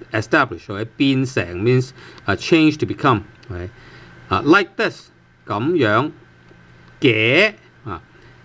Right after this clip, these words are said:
uh, so for, so the entire sentence reads, uh, 哇，乜香港依家變成噉樣嘅?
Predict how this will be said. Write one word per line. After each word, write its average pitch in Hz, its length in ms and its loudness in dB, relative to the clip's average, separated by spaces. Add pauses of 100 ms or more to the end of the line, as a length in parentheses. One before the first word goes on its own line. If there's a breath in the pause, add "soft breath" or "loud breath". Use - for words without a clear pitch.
(140)
uh, 104 120 2
so 127 340 4 (220)
for, 131 240 2 (120)
so 143 200 4
the 135 80 6
entire 165 280 4
sentence 170 440 0
reads, 170 420 4
uh, 127 220 2 (180)
哇， 143 560 4 (540)
乜 185 180 0 (200)
香 175 280 6
港 123 400 2 (440)
依 175 220 -2
家 170 420 4 (640)
變 139 320 4
成 95 420 -2 (460)
噉 107 260 2
樣 113 340 2 (360)
嘅? 107 540 2